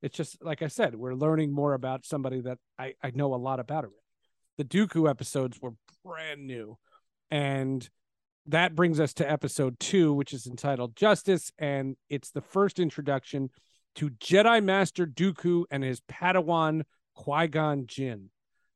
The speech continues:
I mean, you are literally just, it's Easter eggs galore. And you're telling a story. Like, uh, the fact that it's Qui-Gon Jinn and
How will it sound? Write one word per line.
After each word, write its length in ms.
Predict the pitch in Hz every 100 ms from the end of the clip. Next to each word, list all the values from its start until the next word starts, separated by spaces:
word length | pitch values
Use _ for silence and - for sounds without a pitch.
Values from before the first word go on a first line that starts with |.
| _
I 80 | 143
mean, 220 | 143 139 147
you 200 | 190 175
are 180 | 143 - - _
literally 460 | 285 277 226 165 131
just, 260 | 165 - _ _
it's 280 | 202 185 - _ 226
Easter 400 | 240 - 233 214
eggs 260 | 196 143
galore. 840 | - 160 160 175 214 240 180 110 107 _ _ _ _
And 280 | 220 240 208
you're 120 | 175
telling 400 | - 180 175 147
a 40 |
story. 500 | 135 - 139 156 123 120
Like, 220 | 196 - -
uh, 120 | 233
the 120 | 233
fact 540 | - - 254 254 -
that 140 | 254 214
it's 180 | 180 -
Qui-Gon 640 | - 175 180 175 180 165
Jinn 260 | 156 160 131 _ _ _
and 200 | 175 180